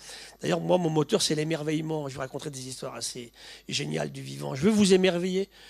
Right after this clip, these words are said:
je vais vous donner envie de, avoir envie de vivre demain. Dans un contexte qui est préoccupant.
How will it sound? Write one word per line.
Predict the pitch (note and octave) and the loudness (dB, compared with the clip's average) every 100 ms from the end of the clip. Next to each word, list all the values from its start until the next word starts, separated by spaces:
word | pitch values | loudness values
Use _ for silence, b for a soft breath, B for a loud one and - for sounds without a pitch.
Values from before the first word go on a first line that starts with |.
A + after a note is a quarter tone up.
| B B _ - | B B _ -8
je | D3 | -4
vais | E3 | -2
vous | |
donner | E3 E3+ | 2 6
envie | E3 D#3+ G3+ | 6 6 2
de, | E3 E3 _ _ E3+ | 0 -2 _ _ 2
avoir | E3+ E3 | 8 8
envie | F#3 G3+ F3 | 8 6 4
de | |
vivre | E3 F#3+ D#3+ E3 | 2 2 2 2
demain. | F#3 D#3 - _ b b b b b b b b b b _ _ C#4 | 2 -2 -6 _ b b b b b b b b b b _ _ -2
Dans | F#3 | 4
un | A3 | 6
contexte | - G3 G#3+ B3+ - - | 6 2 2 2 0 -2
qui | G#3 | 0
est | G3+ | 0
préoccupant. | - F#3+ F#3 F#3 D#3+ C3+ | 4 4 4 0 -4 -6